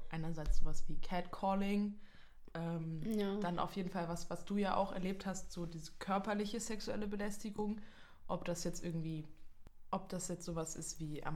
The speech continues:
Speaker 1: Arsch krapschen oder einfach zum Küssen zwingen oder, ähm, auf den Arsch klatschen. Solche Sachen erleben Frauen jeden Tag und, ähm, dann zum Beispiel auch sowas wie, also in so ganz normalen Gesprächen, dass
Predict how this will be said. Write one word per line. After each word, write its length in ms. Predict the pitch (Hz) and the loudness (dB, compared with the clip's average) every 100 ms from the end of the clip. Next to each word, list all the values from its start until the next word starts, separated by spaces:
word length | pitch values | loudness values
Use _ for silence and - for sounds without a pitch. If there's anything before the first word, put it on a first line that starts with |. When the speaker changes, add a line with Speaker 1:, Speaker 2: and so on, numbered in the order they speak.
| - | 6
Speaker 1:
Arsch 300 | 185 185 - | 8 6 4
krapschen 560 | - 254 - 170 165 | 0 0 0 0 -2
oder 460 | - 156 147 139 - - | -2 -4 -2 -2 -2 -4
einfach 420 | 160 - 147 - | -4 -4 -6 -6
zum 180 | - 175 | -4 -2
Küssen 360 | 208 196 185 | 0 0 -2
zwingen 540 | - 175 170 165 165 165 | -4 -4 -2 0 0 0
oder, 500 | 165 160 156 147 147 - - - - - - | -2 -4 -4 -4 -6 -8 -12 -12 -12 -12 -6
ähm, 280 | 156 151 - | -4 -4 -4
auf 140 | 156 | -6
den 100 | 165 | -2
Arsch 300 | 160 180 - | 0 0 -2
klatschen. 520 | - 180 - 175 165 - - - - - - - | -8 -8 -4 -4 -4 -8 -10 -12 -12 -12 -10 -8
Solche 340 | 185 190 190 | -2 -2 -2
Sachen 340 | 185 185 190 175 - | 0 0 0 -2 -4
erleben 400 | 185 180 190 190 | -2 -2 0 2
Frauen 640 | - - 170 196 202 196 196 - - | 2 4 4 4 4 2 -4 -8 -8
jeden 280 | 175 180 190 | -6 -4 -4
Tag 500 | 190 175 180 180 - - | -2 0 0 -2 -8 -6
und, 360 | 170 160 160 156 - - - - - | -4 -2 -4 -6 -12 -12 -12 -12 -6
ähm, 500 | 160 160 156 156 156 - - - - - - - | -6 -4 -4 -6 -8 -14 -18 -16 -16 -18 -18 -6
dann 280 | 175 175 170 | -2 -2 -4
zum 140 | 175 | -4
Beispiel 300 | 180 175 175 | -4 -2 -2
auch 160 | 175 175 | 0 -2
sowas 580 | - 170 175 170 - - - | -4 -2 -2 -4 -8 -10 -8
wie, 380 | 160 156 156 - - - | -6 -6 -6 -8 -6 -2
also 220 | 180 160 | -2 0
in 80 | 170 | -2
so 80 | 170 | 0
ganz 220 | 185 190 | 0 0
normalen 360 | 185 170 175 175 | 0 2 2 2
Gesprächen, 520 | 170 - 190 196 160 | -2 -2 -2 0 -2
dass 280 | 156 - | -4 -6